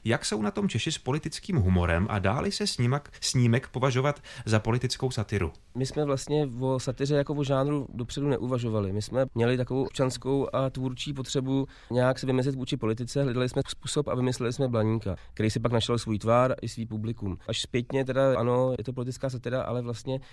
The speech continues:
Speaker 2: nikdy nebylo naším cílem tady spasit tenhle ten žánr. Úplně bych neřekl, že nám chybí humor. Myslím, že humor pořád nějakým způsobem žije, ale humor má očistnou funkci. Smích je to, co nás vlastně osvobozuje ze situace, takže je logický, že každý národ, myslím si,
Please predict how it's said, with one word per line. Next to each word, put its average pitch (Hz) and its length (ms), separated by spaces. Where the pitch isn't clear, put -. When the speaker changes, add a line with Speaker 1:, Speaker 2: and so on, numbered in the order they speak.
Speaker 2:
nikdy 113 180
nebylo 127 200
naším 131 220
cílem 127 320
tady 127 140
spasit - 460
tenhle 113 240
ten 120 240
žánr. 117 420
Úplně 156 240
bych 160 100
neřekl, 123 300
že 131 120
nám 135 160
chybí 135 220
humor. 123 320
Myslím, 117 260
že 127 120
humor 120 260
pořád 123 320
nějakým 120 240
způsobem 123 420
žije, 120 380
ale 120 300
humor 135 260
má 143 180
očistnou 131 380
funkci. 135 680
Smích 127 360
je 147 60
to, 123 300
co - 160
nás 120 240
vlastně 123 260
osvobozuje 123 800
ze 117 80
situace, 123 540
takže 113 280
je 123 60
logický, 120 460
že 120 460
každý 113 340
národ, 113 380
myslím 117 300
si, 113 220